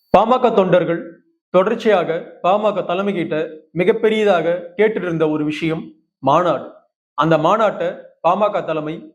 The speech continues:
வருகின்ற டிசம்பர் இருபத்தி ஒண்ணாம் தேதி நடத்த போவதாக பாமக அறிவிச்சிருக்காங்க. டிசம்பர் இருபத்தி ஒண்ணு திருவண்ணாமலையில இந்த மாநில மாநாடு நடக்க போவதாகவும் வந்து உறுதிப்படுத்தியிருக்கிறாரு அண்ணன் கணேஷ்குமார் அவர்கள். நேற்று அண்ணன் கணேஷ்குமார் அவர்கள்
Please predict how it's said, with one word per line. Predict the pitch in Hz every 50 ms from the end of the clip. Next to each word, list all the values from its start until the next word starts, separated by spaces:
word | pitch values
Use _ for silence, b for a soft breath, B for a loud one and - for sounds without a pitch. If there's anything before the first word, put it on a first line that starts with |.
| _ _ _ _ _ _
வருகின்ற | 160 175 185 202 202 180 160 156
டிசம்பர் | - 165 165 - 226 208 196 170
இருபத்தி | 165 170 196 208 202 196
ஒண்ணாம் | 170 160 151 147 139
தேதி | 143 139 151 160 - - -
நடத்த | 151 165 180 208 202 220
போவதாக | 170 170 170 170 165 151 143 135 131 147 165 - - - _ _ _ _ -
பாமக | 160 170 196 214 214 - - _ _ _ -
அறிவிச்சிருக்காங்க. | 135 160 190 226 220 - 208 190 - 156 147 135 135 151 - - - - -
டிசம்பர் | 156 196 202 214 262 233 233 202
இருபத்தி | 190 190 214 220 214 208 190
ஒண்ணு | 175 165 165 180 208 - - - -
திருவண்ணாமலையில | - - 196 226 226 226 214 196 180 170 165 156 160 170 - - -
இந்த | 156 151 156 151
மாநில | 151 165 190 208 214 202 185
மாநாடு | 175 156 170 190 190 180 165 151 170 175 117
நடக்க | 120 151 170 196 - -
போவதாகவும் | 190 185 175 165 151 151 147 151 160 165 143
வந்து | 139 143 160 190 - - _ -
உறுதிப்படுத்தியிருக்கிறாரு | 160 175 220 233 233 - 185 160 - 175 160 - - 143 143 139 139 165 196 - _ -
அண்ணன் | 143 147 151 151 156 151
கணேஷ்குமார் | 143 160 190 202 202 - - 156 139 131 123
அவர்கள். | 120 - - - _ _ _ _ _ _ _ _ _ -
நேற்று | 170 196 240 240 240 - 214 233 240 226
அண்ணன் | 165 170 180 175 170
கணேஷ்குமார் | 175 180 226 233 233 226 208 202 190 175
அவர்கள் | 165 160 147 147 185